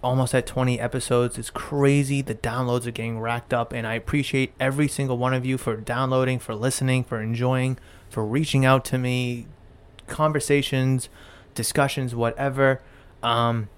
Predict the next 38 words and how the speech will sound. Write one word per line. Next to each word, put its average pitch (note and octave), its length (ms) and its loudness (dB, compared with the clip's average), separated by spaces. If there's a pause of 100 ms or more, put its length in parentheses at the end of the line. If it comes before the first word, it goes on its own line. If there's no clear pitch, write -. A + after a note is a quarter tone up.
(800)
we C3+ 160 0
are D#3 600 2 (120)
over C#3+ 200 2
here C#3 420 2
at B2+ 160 -4
Murph's B2 280 2
Boston A#2+ 320 2
Sports A#2+ 300 -4
Talk A#2+ 340 0
in D3 140 0
the D3 80 2
works C3+ 480 2
of B2 260 0
a A#2+ 180 -2
little B2 260 -2
giveaway. B2+ 580 2 (380)
I - 40 -2
don't C3 160 0
wanna D3+ 160 2
give C3+ 200 0
too - 180 -2
much C3+ 240 0
away B2+ 300 2
about, B2+ 320 -4 (240)
t-, C3 120 -4 (160)
giveaway, A#2+ 600 -2
but B2 180 -8
I G#2+ 60 -8
don't A2 80 -6
wanna A2 160 -4
give A2 160 -10
too - 160 -8
much A2+ 200 -8
away, A#2 360 -6
like, A#2 160 -8
too - 100 -4
much A#2 220 -4
information, A#2+ 640 -4